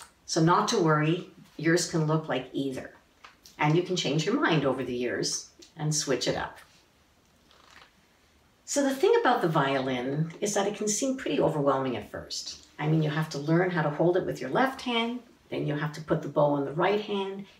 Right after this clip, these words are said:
you have to coordinate the two. It can really feel quite confusing at times.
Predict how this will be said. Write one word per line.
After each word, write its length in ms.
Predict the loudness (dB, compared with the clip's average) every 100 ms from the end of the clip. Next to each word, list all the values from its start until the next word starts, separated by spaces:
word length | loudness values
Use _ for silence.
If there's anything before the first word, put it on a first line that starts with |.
| -12
you 80 | -6
have 180 | -4 -6
to 80 | -10
coordinate 680 | -4 2 4 4 2 0 -2
the 80 |
two. 500 | -6 0 2 2 -2
It 160 | -12 -4
can 220 | -4 -4 -12 -20 _ _ -2
really 220 | 0 0
feel 340 | 0 2 2
quite 320 | 2 0 0 0
confusing 680 | -4 -4 -4 -2 -2 -6
at 80 | -6
times. 680 | -8 -10 -12 -10 -8 -8